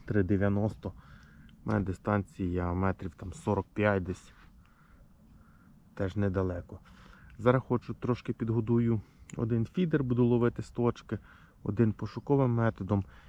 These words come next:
і під поплавок пару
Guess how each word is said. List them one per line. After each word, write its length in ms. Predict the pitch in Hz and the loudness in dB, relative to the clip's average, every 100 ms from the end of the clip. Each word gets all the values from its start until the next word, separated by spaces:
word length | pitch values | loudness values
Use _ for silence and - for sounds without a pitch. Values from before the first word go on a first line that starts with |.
| - - | -16 -4
і 120 | 131 | -2
під 180 | - 104 | -2 -4
поплавок 760 | 107 - 110 101 95 - - - - - - - - - - | -6 -4 0 2 0 -2 -10 -20 -20 -20 -20 -20 -20 -12 2
пару 400 | 107 104 104 | 6 6 4